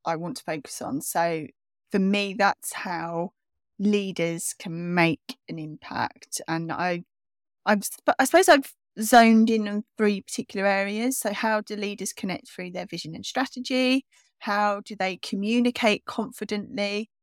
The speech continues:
And then how do they personally set themselves up for success? So next year, I'm gonna be doing a lot more around those three topics in particular. I've got some training planned early next year around helping people determine what their leadership brand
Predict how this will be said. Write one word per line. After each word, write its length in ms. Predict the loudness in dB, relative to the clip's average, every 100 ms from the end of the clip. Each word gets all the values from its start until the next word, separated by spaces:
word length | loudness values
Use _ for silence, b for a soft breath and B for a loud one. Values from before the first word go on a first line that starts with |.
| _ _
And 180 | 2 4
then 120 | 4
how 260 | 4 2 2
do 120 | 4
they 180 | 4 4
personally 680 | -2 -2 -2 -4 -10 -12 -12
set 260 | -12 -10
themselves 400 | -10 -10 -10 -10
up 100 | -14 -16
for 60 |
success? 500 | -16 -16 -8 -8 -6
So 260 | -4 -2 -4 B B B
next 400 | 4 4 4 0
year, 80 | -2
I'm 100 | -2
gonna 160 | -6 -12
be 140 | -8
doing 280 | -4 -4 -2
a 80 | 2
lot 280 | 6 6
more 260 | 4 -4 -4
around 340 | -4 -4 -4 0
those 420 | 0 0 -8 -12 -10
three 280 | -8 -8
topics 440 | -10 -16 -16 -16 -10
in 120 | -12
particular. 800 | -10 -8 -8 -6 -6 -2 2 2 0 _ _ -14
I've 80 |
got 120 | -12 -10
some 180 | -10
training 600 | -10 -6 -2 0 2 0
planned 640 | -2 0 0 2 2 2 0 -2
early 300 | -2 0 -4
next 280 | -8 -10 -8
year 280 | -6 -4 -4
around 560 | -4 -4 -4 -4 -8
helping 320 | -8 -8 -8
people 240 | -12 -14 -14
determine 540 | -16 -8 -6 -4 -6
what 160 | -10 -8
their 200 | -6 -6
leadership 540 | -6 -8 -6 -4 -6 -4
brand 500 | 0 2 2 2